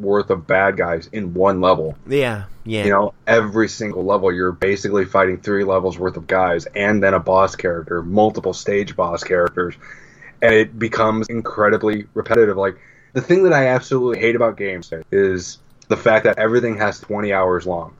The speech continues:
Speaker 1: or forty hours long, or a hundred
Speaker 2: Right.
Speaker 1: hours long. I do not have that kind of time. I don't have that kind of patience. There is absolutely nothing wrong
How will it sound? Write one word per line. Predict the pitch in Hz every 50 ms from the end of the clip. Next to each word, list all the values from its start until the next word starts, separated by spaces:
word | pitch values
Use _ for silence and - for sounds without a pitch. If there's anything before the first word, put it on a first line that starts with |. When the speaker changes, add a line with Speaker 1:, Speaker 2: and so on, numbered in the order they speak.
| - _ _ _ -
Speaker 1:
or | 101 95
forty | - - - 113 110 110 110 104
hours | 101 98 98 95 92 90
long, | 87 87 87 85 - - - _ _ - -
or | - - 113
a | -
hundred | - - 143 127 117 110
Speaker 2:
Right. | 110 - _ - -
Speaker 1:
hours | 101 98 95 90
long. | 92 95 90 90 87 - _ _ _ _ _ - -
I | - 123 120 131 147
do | 143 143 139
not | 131 127 117 117 127 120
have | - 110 113 113 110 101 101
that | 110 104 107 -
kind | - 117 110 113
of | 113
time. | 113 - 107 98 92 92 92 92 - - -
I | 110 107 107
don't | - 131 127 110
have | 110 110 110 110 110 104
that | 101 101 101 98 -
kind | - 104 101
of | 95 92
patience. | - 101 98 92 92 95 95 92 - - - - - _ -
There | - 120 123 131
is | 123
absolutely | 113 - 120 120 120 - - 123 120 117 113 113 120 117
nothing | 107 107 110 113 120 131 143 131
wrong | 127 123 127 120 107 95 92 92 90